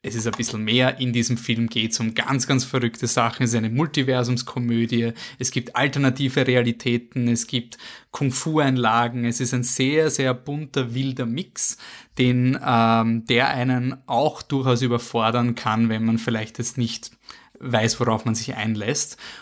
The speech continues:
Und Everything Everywhere All at Once ist bei uns am Slash Film Festival im Mai, glaube ich, war das ungefähr, oder April, Mai haben wir den im Kino gesehen. Das ist auch schon ein bisschen eine Zeit,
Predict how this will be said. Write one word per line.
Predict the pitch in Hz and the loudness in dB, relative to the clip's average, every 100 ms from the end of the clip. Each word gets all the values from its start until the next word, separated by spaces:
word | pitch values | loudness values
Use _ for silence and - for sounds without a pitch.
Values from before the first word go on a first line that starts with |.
| - | -8
Und | - 131 127 131 | 2 4 6 4
Everything | 127 131 143 | 4 4 4
Everywhere | 123 127 127 | 4 6 6
All | 131 120 | 6 4
at | 117 | 4
Once | 120 123 135 | 4 2 0
ist | 127 | -2
bei | 131 | -2
uns | 135 147 151 - | -2 -2 -2 -4
am | 139 120 113 | -2 -2 0
Slash | - 110 - | -2 -2 -2
Film | 175 180 | -2 0
Festival | 165 147 - 139 135 135 | 0 0 0 2 2 2
im | 135 123 113 110 - | 0 0 0 -2 -4
Mai, | 127 113 117 151 165 - | 0 0 2 0 -4 -6
glaube | - 139 | -4 -2
ich, | 139 | 0
war | 135 | 0
das | 135 131 | 0 -2
ungefähr, | 139 131 127 127 | -2 -2 -2 2
oder | 120 120 | 2 2
April, | 120 - 139 143 | -2 -4 -2 2
Mai | 113 120 | 2 2
haben | 120 123 | 2 0
wir | 120 | 2
den | 113 | 2
im | 113 | 0
Kino | 113 - 165 156 | 0 -2 -2 0
gesehen. | 147 - 131 131 | 0 2 2 4
Das | 113 | 2
ist | 107 | 0
auch | 113 123 | -2 0
schon | - 135 123 | 0 -2 -2
ein | 123 - | -6 -10
bisschen | 127 127 | -6 0
eine | 117 113 | 0 0
Zeit, | - 120 113 - | -2 -4 -8 -10